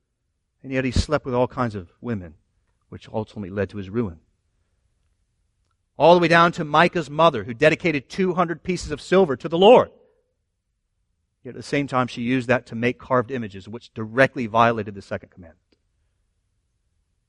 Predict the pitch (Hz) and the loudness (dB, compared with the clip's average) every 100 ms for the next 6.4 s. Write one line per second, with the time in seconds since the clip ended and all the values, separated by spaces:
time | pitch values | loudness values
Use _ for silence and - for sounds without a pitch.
0 | _ _ _ - - 170 196 208 185 170 | _ _ _ -16 4 6 8 6 4 4
1 | 156 120 110 127 165 165 156 139 - 117 | 4 4 0 0 2 2 2 2 2 0
2 | 139 170 190 - 156 135 135 131 _ _ | 0 2 0 -4 -2 0 0 -2 _ _
3 | - 139 143 - _ _ _ _ - 127 | 0 2 2 -2 _ _ _ _ -6 -4
4 | 113 90 85 78 _ _ _ _ _ 98 | -2 -6 -12 -20 _ _ _ _ _ -8
5 | 127 - 170 160 156 170 - - 180 175 | -8 -2 4 6 4 -2 -8 -2 4 4
6 | 160 135 131 127 | 4 4 4 2